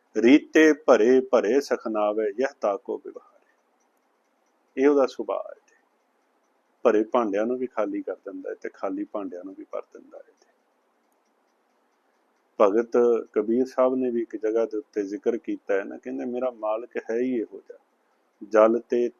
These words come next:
ਥਲ ਕਰ।" ਜਿੱਥੇ ਕਦੇ ਪਾਣੀ ਦੇ ਸੋਮੇ ਵਗਦੇ ਸਨ, ਉੱਥੇ ਧਰਤੀ ਪ੍ਰਗਟ ਕਰ ਦਿੰਦਾ ਹੈ। ਆਪਾਂ ਦੇਖਿਆ ਦਰਿਆਵਾਂ ਨੇ ਕਿੰਨੇ ਰਾਹ ਬਦਲੇ ਨੇ।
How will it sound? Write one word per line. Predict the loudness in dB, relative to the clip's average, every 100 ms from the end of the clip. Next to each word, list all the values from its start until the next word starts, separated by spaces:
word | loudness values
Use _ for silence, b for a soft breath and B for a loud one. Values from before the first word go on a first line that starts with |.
| _
ਥਲ | -6 -4
ਕਰ।" | -6 -12 -14 _ _ _ _ _ _ _ _ _ _ _ _ _ _ _ _ _ _ -20
ਜਿੱਥੇ | -6 -4 -4 0 0 2 -2 -6 _ _ _ _ _ _ _ _ _ _ -4
ਕਦੇ | -2 -2
ਪਾਣੀ | 0 0 0 -2
ਦੇ | -4 -6
ਸੋਮੇ | -6 -6 -4 -4
ਵਗਦੇ | -4 -4 -4 -8
ਸਨ, | -8 -12
ਉੱਥੇ | -12 -14
ਧਰਤੀ | -10 -8 -8 -12 -14 -14 _ _ _ _ _ _ _ _ _ _ _ _ _ _ _ _ _ _
ਪ੍ਰਗਟ | -2 0 0 -4
ਕਰ | -6 -6
ਦਿੰਦਾ | -10 -12 -18
ਹੈ। | _ _ _ _ _ _ _ _ _ _ _ -18
ਆਪਾਂ | -10 -6 -6
ਦੇਖਿਆ | -6 -8 -8 -8
ਦਰਿਆਵਾਂ | -8 -8 -8 -10 -14
ਨੇ | -16 -14
ਕਿੰਨੇ | -10 -8 -4
ਰਾਹ | -2
ਬਦਲੇ | -4 -8 -14
ਨੇ। | -20 _